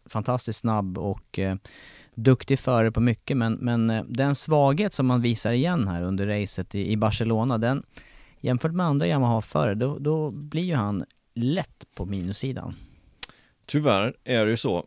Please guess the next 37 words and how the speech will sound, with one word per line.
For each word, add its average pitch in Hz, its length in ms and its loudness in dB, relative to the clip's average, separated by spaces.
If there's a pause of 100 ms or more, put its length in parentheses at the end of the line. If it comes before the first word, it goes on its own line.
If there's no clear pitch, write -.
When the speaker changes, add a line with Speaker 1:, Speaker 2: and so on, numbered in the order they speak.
Speaker 2:
Och 120 160 -2
vet 139 140 0
du, 139 60 0
jag 139 140 2
funderar 127 400 2
på - 120 -10
det 98 80 -2
här 87 300 -2
massa. 113 560 -4 (200)
Och - 440 -14 (1040)
anledningen 127 760 2
till 110 220 0
att 85 100 -4
jag 98 80 0
har 98 40 0
gjort 117 300 -4
det, 87 220 -2 (260)
ni 101 220 -4
har 104 100 0
ju 104 100 -2
hört 101 280 -2
mina 95 200 -2
utläggningar 85 560 -6
om 82 80 -6
Vinales 85 460 -8
tidigare 85 360 -6
under 113 140 -6
säsongen 80 440 -6
som 90 180 -10
har 92 60 -8
varit 107 180 -10
ganska 87 640 -6 (460)
mastiga. 78 800 -10 (220)
<laughs> 85 80 -14 (1900)
Kan 135 80 0
jag 113 80 2
tycka. 95 340 -4